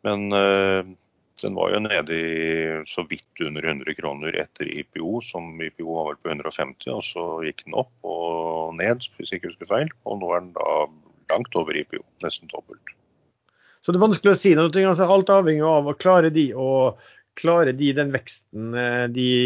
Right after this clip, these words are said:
Speaker 2: guider, så, så vil jeg jo tro det blir bra. Det vi har sett på børsen er at, altså, det er jo veldig mange selskap nå som er, hva skal vi si, priser på fremtidig vekst. Det vi vet er at, eh, hvis man skuffer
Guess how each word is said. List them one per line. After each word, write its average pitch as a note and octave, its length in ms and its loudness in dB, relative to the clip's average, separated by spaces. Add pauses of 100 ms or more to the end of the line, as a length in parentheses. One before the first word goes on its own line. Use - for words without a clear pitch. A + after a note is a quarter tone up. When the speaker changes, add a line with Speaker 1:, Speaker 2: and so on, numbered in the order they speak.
(200)
Speaker 2:
guider, B2+ 320 4
så, B2+ 180 0 (1080)
så C#3+ 160 0
vil G#2+ 80 2
jeg A2 80 4
jo G#2+ 140 -2
tro G#2 100 0
det G#2 80 -2
blir G#2 160 2
bra. C#3 120 4 (280)
Det F3+ 80 6
vi E3+ 80 8
har D#3 80 6
sett - 320 -8
på C3+ 80 -4
børsen C#3 380 2
er C#3+ 80 6
at, C3 160 0
altså, C#3 180 -8
det D#3 140 4
er C3+ 80 8
jo C3+ 100 6
veldig C#3+ 300 4
mange D3 260 -2
selskap A#2 400 -2
nå A2 140 -4
som B2+ 160 -8
er, G2+ 100 -2 (320)
hva A2+ 140 0
skal G#2 160 -10
vi G#2+ 80 -8
si, - 100 -10
priser B2 380 -2
på A2 160 -2
fremtidig A#2 420 0
vekst. - 380 -2 (420)
Det C#3+ 160 6
vi C#3+ 160 6
vet E3 160 6
er D3 140 6
at, - 160 -6 (500)
eh, C3 380 4 (320)
hvis D3 260 2
man C3+ 80 2
skuffer F3 560 2